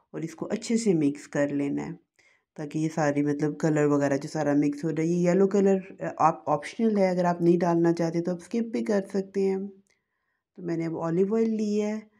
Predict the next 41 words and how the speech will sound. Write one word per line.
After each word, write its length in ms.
टू 160
टीस्पून 520
ही 60
तकरीबन 460
मैंने 280
डाला 280
था, 120
थोड़ा 300
सा 160
ऑयल 300
डाला 300
है 240
और 240
इसमें 240
मैंने 300
जो 140
अंडों 320
का 140
जो 120
मिक्सचर 420
था, 260
जो 140
मैंने 240
अभी 160
ब्ले-, 440
करके 300
रखा 300
है, 60
मिक्स 240
करके 300
रखा 260
है, 100
उसको 400
मैं 140
कर 240
लूँगी, 320
उसके 220
क्रम्बल्स 480
ऐसे 220
बना 340
लूँगी, 460